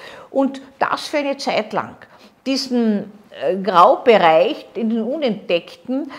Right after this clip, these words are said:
hat man bislang gar nicht benannt, weil die meisten sich geniert haben, überhaupt darüber zu sprechen. Ich habe mit einigen, äh, gesprochen, die haben mir vermittelt, das gibt schon lang, aber es hat niemand gesprochen, es hat so private Spiele immer gegeben.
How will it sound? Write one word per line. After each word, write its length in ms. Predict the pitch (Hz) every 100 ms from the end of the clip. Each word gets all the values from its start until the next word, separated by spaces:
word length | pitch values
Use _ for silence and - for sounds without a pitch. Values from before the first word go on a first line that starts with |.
| - -
hat 260 | 220 220
man 240 | 262 262 262
bislang 500 | 254 - 139 233 240
gar 180 | -
nicht 280 | 220 233 -
benannt, 500 | 220 180 - 240 262
weil 160 | 208 208
die 140 | 220
meisten 640 | 214 180 190 302 - - 254
sich 340 | - 233 -
geniert 540 | 254 233 294 302 -
haben, 320 | 196 175 175 240
überhaupt 500 | 269 240 220 214 240
darüber 320 | 233 214 208
zu 140 | -
sprechen. 680 | 190 - 160 143 - 269 277 - - -
Ich 180 | 220
habe 100 | 240
mit 160 | 254 254
einigen, 480 | 143 220 262 247 208
äh, 140 | 131
gesprochen, 680 | 202 226 - 180 233 - 269
die 140 | 254
haben 340 | 240 233 220 214
mir 140 | 226
vermittelt, 480 | 226 226 247 254 -
das 140 | 220
gibt 220 | - 226 -
schon 200 | 240 202
lang, 380 | 143 170 285
aber 80 | 254
es 120 | 233
hat 140 | 240 233
niemand 380 | 247 277 247 226
gesprochen, 480 | 214 - 190 226
es 120 | 233 233
hat 120 | 220
so 100 | 220
private 540 | 220 220 165 - -
Spiele 480 | - - 220 233 269
immer 240 | 247 240 233
gegeben. 540 | 233 202 226 240